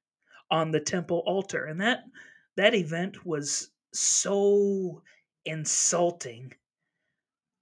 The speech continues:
and viewed as a desolation that it, it just seared itself into the consciences and the institutional memory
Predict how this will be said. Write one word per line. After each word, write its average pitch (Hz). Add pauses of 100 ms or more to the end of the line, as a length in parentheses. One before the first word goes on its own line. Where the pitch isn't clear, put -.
(680)
and 156
viewed 175
as 160
a 147
desolation 147 (420)
that 156
it, 147 (100)
it 175
just - (100)
seared 170
itself 156 (340)
into 160
the 147
consciences 156 (300)
and 147
the 151
institutional 175
memory 143